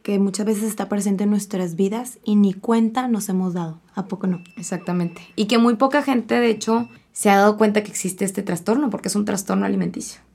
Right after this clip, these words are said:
Speaker 1: Así es. Esta es la ortorexia, no sabemos si lo han escuchado o les suena, pero bueno, lo padre es que hoy van a aprender muchas cosas sobre este trastorno.
Speaker 2: Exacto. Entonces, Tu Healthers, una alimentación saludable, como bien saben, puede conducir a importantes mejoras en tu salud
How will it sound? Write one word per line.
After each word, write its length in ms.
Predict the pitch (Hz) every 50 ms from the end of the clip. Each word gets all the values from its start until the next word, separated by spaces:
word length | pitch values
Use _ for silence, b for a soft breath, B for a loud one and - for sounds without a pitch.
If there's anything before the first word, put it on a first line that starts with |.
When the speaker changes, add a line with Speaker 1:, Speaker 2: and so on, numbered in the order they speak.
| _
Speaker 1:
Así 300 | - 208 202 208 - 226
es. 180 | 220 208 185 -
Esta 260 | 220 214 208 208 240 233
es 140 | 240 233
la 100 | 240 240
ortorexia, 520 | 240 240 233 214 196 214 233 226 - 294 320
no 120 | 302 240 214
sabemos 380 | 214 214 208 202 202 202 196
si 300 | - - 190 185 180 175 175
lo 80 | 180
han 100 | 180 180
escuchado 640 | 180 175 - 185 180 - 233 240 240 226 233 233 226
o 80 | 202 190
les 220 | 180 175 175 180
suena, 340 | - 208 220 233 262 254 247
pero 160 | 202 180 180
bueno, 200 | 175 208 247 240
lo 120 | 208 190
padre 200 | 190 180 180 180
es 80 | 185 185
que 160 | - 214 208 208 B B B B B B
hoy 100 | - 202
van 140 | 208 208 208
a 40 | 208
aprender 480 | 208 208 202 190 185 180 190 220 220 -
muchas 320 | 196 185 190 - 190 190
cosas 360 | - - 185 190 214 214 214 -
sobre 560 | - - - 208 202 190 202 208 - - 285 180
este 220 | 165 - - 185
trastorno. 400 | - - - 160 - - - - _ - - _ _ _ _ _ -
Speaker 2:
Exacto. 460 | 185 - - 151 147 147 - - - - - _ -
Entonces, 640 | 202 190 190 220 214 208 202 196 175 - - - B B B B B B B B
Tu 140 | - 311
Healthers, 500 | 277 330 320 320 320 311 311 302 - - -
una 180 | - 370 392 415
alimentación 540 | 415 415 392 359 320 247 262 214 247 254 240
saludable, 480 | 247 277 262 233 208 208 214 220 220
como 220 | 214 196 180 170 165
bien 180 | 175 180 185
saben, 320 | 175 190 185 185 185 185 190
puede 220 | 202 208 214 214
conducir 440 | 220 233 220 196 175 170 190 190 196
a 60 | 202
importantes 680 | 196 180 - - 175 175 175 180 208 202 208 208 220 226
mejoras 400 | 240 226 202 208 202 196 202 202
en 100 | 202 208
tu 100 | 202 -
salud 260 | - - 147 123 95